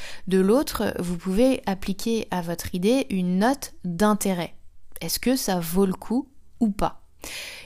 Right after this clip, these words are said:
Les critères qui vont déterminer cette notation vous sont propres. Vous seuls les connaissez. Vous pouvez rajouter ainsi aussi un petit peu de pifomètre, hein. Donc notez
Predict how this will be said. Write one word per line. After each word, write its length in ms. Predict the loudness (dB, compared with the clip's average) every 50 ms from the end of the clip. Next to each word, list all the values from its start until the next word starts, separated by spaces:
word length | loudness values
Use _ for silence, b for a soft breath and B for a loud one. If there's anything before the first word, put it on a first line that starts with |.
| B
Les 200 | 4 6 6 6
critères 640 | 6 4 2 2 2 4 4 4 6 6 4 2 0
qui 160 | -2 -2 0
vont 120 | 2 2 4
déterminer 600 | 4 2 2 2 2 2 2 4 4 4 2 2
cette 200 | 0 -4 -4 -4
notation 460 | -6 -6 -4 -4 -4 -4 -2 0 0
vous 140 | 0 0 -2
sont 240 | -2 -2 -2 -2 -2
propres. 560 | -4 -6 -4 -4 -6 -6 -8 -12 -16 -14 -10
Vous 260 | -8 -4 -2 0 0
seuls 400 | 0 2 2 4 4 4 4 4
les 100 | 2 0
connaissez. 600 | 0 0 0 0 0 0 -2 -2 -4 -6 -8 -12 _ _
Vous 140 | -10 -10 -10
pouvez 220 | -4 0 0 2 4
rajouter 400 | 4 4 4 4 2 2 2 2
ainsi 500 | 2 2 2 0 0 0 -2 -2 -4 -4 -4
aussi 320 | -2 -2 -2 0 0 0
un 120 | 0 0 0
petit 200 | -2 -6 -6 -4
peu 160 | -2 0 0
de 200 | 2 2 2 2
pifomètre, 800 | 0 -2 -6 -6 -6 -2 0 0 0 0 -2 -4 -8 -8 -4 -4
hein. 160 | -4 -4 -6 B B B B B B B B B B B B B 0
Donc 340 | 0 2 2 0 -4 -4 0
notez 800 | 2 4 6 6 4 4 2 0 -2 0 0 0 0 -2 -2